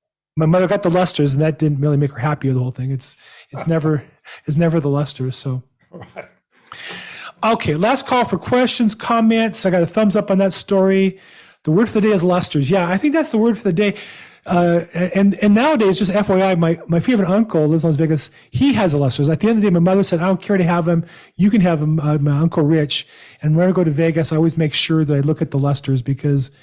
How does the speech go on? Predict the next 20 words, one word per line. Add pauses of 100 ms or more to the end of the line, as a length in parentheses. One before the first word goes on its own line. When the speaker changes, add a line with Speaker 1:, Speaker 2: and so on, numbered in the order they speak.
(380)
Speaker 1:
they're
important.
My
mother
somewhere
in
heaven,
uh, (500)
makes
you
think
about
her.
But
it's
funny
how
these
things
become